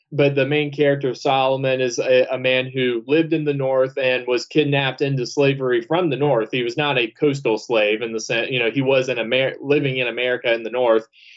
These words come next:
and was kidnapped down to the South. And, uh, the movie basically describes his journey in trying to escape his slavery.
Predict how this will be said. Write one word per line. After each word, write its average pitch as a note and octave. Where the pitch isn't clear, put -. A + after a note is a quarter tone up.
and B2+
was A#2+
kidnapped C3+
down C3
to B2
the G#2+
South. C#3+
And, B2
uh, B2+
the B2+
movie C3+
basically C3
describes B2
his B2
journey B2+
in A#2
trying C3
to B2
escape D3+
his -
slavery. A#2+